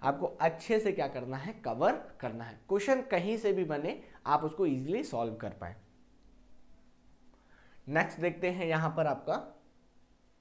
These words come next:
नेक्स्ट क्वेश्चन क्या पूछा है यहाँ पर, कलेट्स आर ए। तो कलेट्स क्या होते हैं, कलेट्स आपका क्या होता है, कंपोजिशन होता है जो कि ग्लास को प्रिपेयर करने के लिए, ग्लास को मैन्युफैक्चर करने के लिए यूज़ किया जाता है।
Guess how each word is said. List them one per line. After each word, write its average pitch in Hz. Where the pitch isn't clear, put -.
नेक्स्ट 160
क्वेश्चन 165
क्या 165
पूछा 165
है 160
यहाँ 143
पर, 190
कलेट्स 220
आर 139
ए। 117
तो 165
कलेट्स 214
क्या 180
होते 123
हैं, 110
कलेट्स 147
आपका 117
क्या 127
होता 117
है, 107
कंपोजिशन 180
होता 180
है 165
जो 180
कि 196
ग्लास 131
को -
प्रिपेयर 127
करने 147
के 180
लिए, 185
ग्लास 120
को 147
मैन्युफैक्चर 127
करने 131
के 131
लिए 160
यूज़ 220
किया 170
जाता 139
है। 131